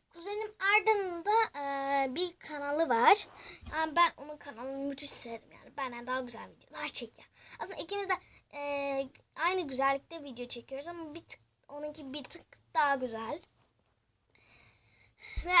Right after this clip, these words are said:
arkadaşlar onun kanalının ismini de hemen ben size söyleyeyim. Kralarda. Kral Arda'nın kanalında, e, yani kuzenim Arda'nın kanalında arkadaşlar abone olun ve like atın, yorum da yazın.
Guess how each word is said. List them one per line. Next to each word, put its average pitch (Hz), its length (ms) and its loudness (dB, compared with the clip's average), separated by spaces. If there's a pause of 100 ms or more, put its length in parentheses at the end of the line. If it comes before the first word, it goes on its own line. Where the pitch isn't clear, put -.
arkadaşlar 427 540 10
onun 392 240 0
kanalının 381 460 2
ismini 370 420 0
de 349 40 0
hemen 370 340 0
ben 339 140 8
size 294 220 -2
söyleyeyim. 320 680 -4 (1200)
Kralarda. 311 920 2 (1120)
Kral 440 240 8
Arda'nın 320 540 4
kanalında, 339 640 -4 (440)
e, 277 80 -4
yani 285 400 -2
kuzenim 330 440 -4 (200)
Arda'nın 330 300 -2
kanalında 330 640 -2
arkadaşlar 294 560 0 (340)
abone 311 380 2
olun 320 280 4
ve 311 120 6
like 311 400 6
atın, 349 340 -12
yorum 311 300 -2
da 254 40 0
yazın. 262 340 -4